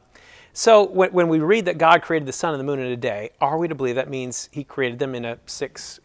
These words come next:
twenty-four hour periods? Ultimately, here's, here's, here's the question that we're asking. You know, i-, is this something metaphorical? Is this, uh, is this something, uh, um, literal? Okay, come on. It's gonna go two, isn't it?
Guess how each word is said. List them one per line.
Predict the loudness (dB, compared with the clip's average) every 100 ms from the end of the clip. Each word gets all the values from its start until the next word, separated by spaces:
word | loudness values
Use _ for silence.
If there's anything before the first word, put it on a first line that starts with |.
| -18
twenty-four | -8 -8 -4 -4
hour | -4
periods? | -6 -6 -6 -2
Ultimately, | -4 -2 -8 -8 -10 -12 _ -20 _ _
here's, | -4 -4 -6 -12
here's, | -12 -4 -2 -4 -6 -12
here's | -6 -6 -4
the |
question | 0 2 2 -2
that | -4
we're | -2
asking. | -2 -4 -10 -18 -20 _ _
You |
know, | -8 -8 -8 -14 -20 -20 -20 -20 _ -20 -10
i-, |
is | -4 -2 -2
this | -4
something | -4 -4 -4
metaphorical? | -4 0 6 6 6 4 2 0 -8 -20 _ _
Is | -2 -2
this, | 0 -2 2
uh, | 4 6 6 4 -10 -10
is | -6
this | -6
something, | 0 -2 0 -6 -6 -8
uh, | -4 -2 -2 -4 -16 _
um, | -8 -8 -8 -16 -12
literal? | 2 8 8 10 6 4 -4 -20 -20 _ -14 -10
Okay, | -6 -2 -2 -4 -16
come | -16 -10
on. | -8 -8 -10 -18 -20 -20 _ _ _ -20 _ _ -20 _ _ _ _ _
It's | -12
gonna | -8 -4
go | -6
two, | -4 -6
isn't | -6 -10
it? | -14